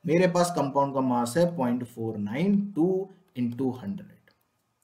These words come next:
ये क्या आ गई आपके पास? Percentage of hydrogen in organic compound। दूसरा तरीका,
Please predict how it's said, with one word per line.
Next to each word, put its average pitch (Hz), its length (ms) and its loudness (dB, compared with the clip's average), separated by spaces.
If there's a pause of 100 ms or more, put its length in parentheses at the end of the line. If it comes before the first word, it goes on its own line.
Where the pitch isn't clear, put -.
(440)
ये 131 140 0
क्या 143 160 2
आ 135 80 4
गई 139 160 2
आपके 131 240 0
पास? - 500 2 (300)
Percentage 113 540 -2
of 170 240 4
hydrogen 120 560 0 (160)
in 196 140 4 (120)
organic 110 520 -4
compound। - 680 -20 (1300)
दूसरा 165 260 6
तरीका, - 340 -12